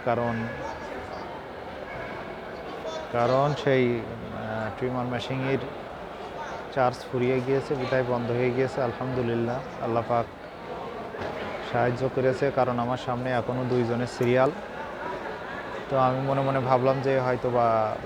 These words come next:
চার্জ ফুরবে কিনা জানি নে। যাক, আলহামদুলিল্লাহ, আমার টাইম আসার আগেই ফুরিয়ে গিয়েছে, না হলে তো ম্যাডাম তো ভয় পেত।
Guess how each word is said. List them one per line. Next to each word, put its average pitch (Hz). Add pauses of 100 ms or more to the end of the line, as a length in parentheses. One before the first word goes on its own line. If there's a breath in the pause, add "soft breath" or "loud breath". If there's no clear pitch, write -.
চার্জ 120 (140)
ফুরবে 120
কিনা 123
জানি 117
নে। 135 (1000)
যাক, 147
আলহামদুলিল্লাহ, 123
আমার 117
টাইম 120
আসার 120
আগেই 120
ফুরিয়ে 123
গিয়েছে, 131
না 117
হলে 113
তো 135
ম্যাডাম 120
তো 131 (320)
ভয় 117
পেত। 117